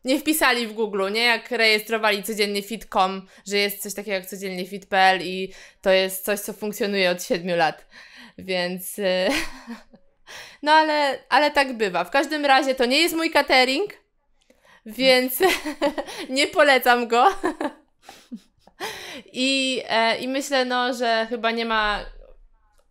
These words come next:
aktualnie takiej kwoty, za którą bym mogła to sprzedać, bo nawet chodzi o to, że ja bym nie...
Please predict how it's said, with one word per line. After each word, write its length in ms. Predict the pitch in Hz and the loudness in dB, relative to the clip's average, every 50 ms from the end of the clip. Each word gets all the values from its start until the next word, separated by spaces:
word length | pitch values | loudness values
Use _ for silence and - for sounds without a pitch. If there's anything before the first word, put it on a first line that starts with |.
| _ - | _ 0
aktualnie 960 | - 226 226 - - 285 277 262 247 240 240 233 233 226 226 226 226 220 220 214 - | 0 0 0 0 -4 2 4 6 6 6 4 2 0 -2 -2 0 -2 -2 -4 -6 -4
takiej 320 | - 208 214 208 254 226 214 | -2 -2 -2 0 -2 -6 -6
kwoty, 380 | - - 247 233 226 233 226 | -6 -2 0 0 0 0 -4
za 100 | 214 214 | -6 -6
którą 260 | 208 208 220 220 220 | -6 -4 -6 -6 -6
bym 120 | 214 214 214 220 | -6 -6 -6 -4
mogła 220 | 226 220 226 220 | -2 0 0 -2
to 100 | 220 226 | -2 -2
sprzedać, 360 | - - 277 262 294 294 240 | -10 -6 -2 -2 -2 -2 -2
bo 280 | 233 240 262 254 262 269 269 - - - - - - | -2 0 0 0 0 0 -4 -10 -20 -20 -20 -10 0
nawet 160 | - 262 262 262 | 0 0 0 0
chodzi 240 | - 311 302 349 | -4 -4 -2 0
o 60 | 320 302 | -2 0
to, 140 | 294 311 | -2 -2
że 80 | 294 302 | -2 0
ja 120 | 285 294 | 0 -2
bym 100 | 294 302 | -2 -2
nie... 160 | 302 302 277 | -4 -6 -6